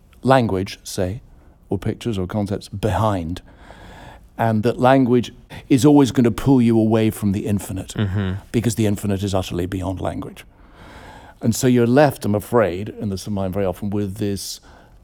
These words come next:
Speaker 1: very amorphous, very indistinct, cloudy, hazy infinity
Speaker 2: Mm-hmm.
Speaker 1: that's very overpowering. I mean, the, the, the earlier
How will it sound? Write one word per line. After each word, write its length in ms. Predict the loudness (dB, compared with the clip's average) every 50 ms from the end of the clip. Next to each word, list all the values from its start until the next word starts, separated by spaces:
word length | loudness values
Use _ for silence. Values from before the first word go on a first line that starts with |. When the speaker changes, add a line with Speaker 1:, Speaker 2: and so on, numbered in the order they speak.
| -16
Speaker 1:
very 400 | -12 -4 2 4 6 6 6 6
amorphous, 840 | 6 4 4 2 2 0 -2 -4 -6 -6 -6 -6 -10 -14 -14 -16 -18 _ -20 -20 -20 _ -20 -20 -20 -20 -20 -20 _ -8 -2
very 320 | 0 2 2 2 0 -2 -2
indistinct, 960 | -2 0 0 2 2 0 -2 -4 -4 -10 -8 -6 -4 -4 -4 -6 -8 -14 -20 -20 _ -12
cloudy, 720 | -8 -2 0 2 2 2 2 0 0 -2 -2 -2 -4 -6 -10 -18 _ _ _ _ _ -20 _ _ -20 _ _ _ -8
hazy 640 | -2 0 2 2 2 0 -2 -4 -6 -6 -6 -6 -6
infinity 680 | -4 -4 -4 -4 -4 -4 -4 -4 -4 -6 -8 -12 -12 -14 -20 -16 -10
Speaker 2:
Mm-hmm. 260 | -6 -6 -4 -2 2 2
Speaker 1:
that's 200 | 2 2 0 -2
very 400 | 0 2 2 4 4 2 2 2
overpowering. 640 | 0 0 -2 -4 -4 -4 -6 -6 -6 -10 -12 -14 -20 _ _ _ _ -20 -20 -20 -20 -20 -20 -20 -20 -20 -20 -20 _ -20 -20 -20 -20 -20 -20 -20 -16 -10
I 60 | -6 -4
mean, 160 | -4 -4 -4
the, 80 | -4
the, 160 | -6 -6 -6 -6
the 200 | -4 -4 -4 0
earlier 360 | 0 0 0 2 0 -2 -2